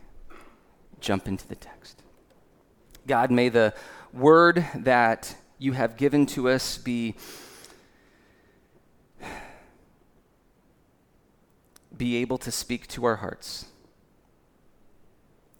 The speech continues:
May the faithful words that are ever true,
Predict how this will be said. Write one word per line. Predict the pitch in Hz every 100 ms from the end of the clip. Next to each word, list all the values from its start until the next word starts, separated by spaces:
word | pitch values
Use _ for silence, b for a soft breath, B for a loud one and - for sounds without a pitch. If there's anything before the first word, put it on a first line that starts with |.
| - _ _ _ _ _
May | - 110 110
the | 104
faithful | - 123 120 - 117
words | 117 117 113 -
that | 104
are | 104
ever | 101 110 113
true, | - - 117 113 113 117